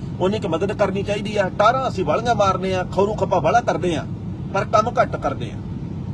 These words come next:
ਤੇ ਜੇਕਰ ਕੋਈ ਕੰਮ ਕਰਦਾ ਉਹਦੇ 'ਚ ਆਪਾਂ ਨੁਕਸ ਕੱਢਦੇ ਆ, ਭਾਈ ਲੈ ਇਹਨੂੰ ਕੀ ਪਤਾ, ਇਹਦਾ ਕੋਈ ਆਪ ਦਾ ਜੁਗਾੜ ਲੱਗਾ ਹੋਣਾ, ਰਸੂਤ ਲੱਗਾ ਹੋਣਾ। ਜਿਨ੍ਹਾਂ ਨੂੰ ਸ਼ੱਕ ਹੁੰਦਾ ਉਹ ਆਪਣਾ ਸੂਤ ਲਾ ਲੈਣ, ਆਪ ਕੁਝ ਕਰਨਾ ਨਹੀਂ, ਦੂਜੇ ਦਾ ਪਸੰਦ ਨਹੀਂ, ਸਮੱਸਿਆ ਇਹ ਆ। ਸੋ ਜ਼ਿੰਦਾਬਾਦ ਰਹੋ ਜੀ ਤੁਸੀਂ ਸਾਰੇ,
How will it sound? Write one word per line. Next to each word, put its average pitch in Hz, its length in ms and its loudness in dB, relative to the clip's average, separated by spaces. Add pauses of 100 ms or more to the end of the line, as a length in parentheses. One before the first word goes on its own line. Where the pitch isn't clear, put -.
(180)
ਤੇ 190 80 4
ਜੇਕਰ 214 260 0
ਕੋਈ 226 100 0
ਕੰਮ 202 240 4
ਕਰਦਾ 208 280 4
ਉਹਦੇ 196 100 2
'ਚ 196 40 -2
ਆਪਾਂ 165 140 0
ਨੁਕਸ 135 220 -2
ਕੱਢਦੇ 185 360 0
ਆ, 180 40 -2
ਭਾਈ 151 260 0
ਲੈ 139 160 2
ਇਹਨੂੰ 185 240 -2
ਕੀ - 100 -6
ਪਤਾ, 185 320 2
ਇਹਦਾ 180 220 4
ਕੋਈ 165 140 -2
ਆਪ 156 180 4
ਦਾ 175 100 4
ਜੁਗਾੜ 165 320 4
ਲੱਗਾ 170 260 2
ਹੋਣਾ, 165 180 2
ਰਸੂਤ 156 340 -2
ਲੱਗਾ 175 220 2
ਹੋਣਾ। 160 320 0 (720)
ਜਿਨ੍ਹਾਂ 247 280 2
ਨੂੰ 247 120 -2
ਸ਼ੱਕ 165 320 0
ਹੁੰਦਾ 196 280 2
ਉਹ 202 280 0
ਆਪਣਾ 180 320 2
ਸੂਤ 170 260 -4
ਲਾ 131 200 0
ਲੈਣ, 165 280 -2 (540)
ਆਪ 165 240 4
ਕੁਝ 180 200 -2
ਕਰਨਾ 180 420 0
ਨਹੀਂ, 190 120 0
ਦੂਜੇ 160 280 0
ਦਾ 175 120 4
ਪਸੰਦ 165 340 0
ਨਹੀਂ, 175 140 -4
ਸਮੱਸਿਆ 147 380 -2
ਇਹ 147 220 -2
ਆ। - 80 -4 (500)
ਸੋ 180 80 2
ਜ਼ਿੰਦਾਬਾਦ 214 420 6
ਰਹੋ 220 140 -2
ਜੀ - 80 -6
ਤੁਸੀਂ - 180 -6
ਸਾਰੇ, 202 340 2